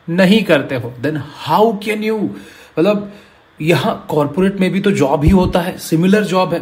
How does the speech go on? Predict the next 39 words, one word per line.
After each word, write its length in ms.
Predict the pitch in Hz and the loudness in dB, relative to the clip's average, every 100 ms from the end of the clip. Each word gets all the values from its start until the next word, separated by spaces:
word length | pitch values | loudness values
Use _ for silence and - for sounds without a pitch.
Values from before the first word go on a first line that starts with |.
| - | -4
पैसा 300 | 156 156 196 | -2 0 0
कमाना 340 | 202 196 190 | 0 0 0
है 60 | 190 | 0
कहीं 220 | 190 175 | 0 -2
पे 140 | 165 165 | 0 -4
भी, 140 | 160 - - | -6 -12 -4
मेहनत 360 | 143 165 202 202 | 2 4 4 4
कहीं 180 | 160 180 | 2 4
पे 80 | |
भी 120 | 190 202 | 0 2
करनी 260 | 190 185 | 2 2
है, 200 | 170 165 - _ _ - - | -2 -4 -16 _ _ -12 -6
है 60 | |
ना? 180 | 190 175 - - - | -4 -4 -10 -20 -6
And 320 | 151 190 202 202 - - _ - - | -2 0 0 -4 -12 -20 _ -12 0
कॉर्पोरेट 520 | 139 143 185 190 190 | 2 2 -2 -2 -2
में 140 | 156 | -4
तो 80 | 170 | -2
सबसे 360 | 180 156 - 185 | -4 -6 -4 0
ज्यादा 240 | 180 196 | 2 2
पैसा 320 | 202 185 202 | 2 2 2
भी 100 | 214 | 2
देते 220 | 202 202 | 2 2
हैं। 160 | 190 151 | 2 2
बिगिनिंग 320 | 120 135 165 | 2 2 2
में 120 | 190 | 2
थोड़ी 200 | 170 165 | 2 2
सी 120 | 180 202 | 2 0
तकलीफ 320 | 190 196 202 | -2 0 0
होगी, 400 | 143 220 196 165 | 4 4 4 0
लेकिन 260 | 143 151 | 0 -2
उसके 280 | 160 - - | -4 -6 -8
बाद 200 | 170 170 | -8 -8
बहुत 420 | 135 131 135 165 | -4 -2 0 -2
अच्छी 280 | - - 170 | -6 -8 -8
salary 340 | 165 143 156 160 | -6 -2 0 0
भी 100 | 190 | -2
तो 120 | 185 | 0
है। 180 | 208 | -2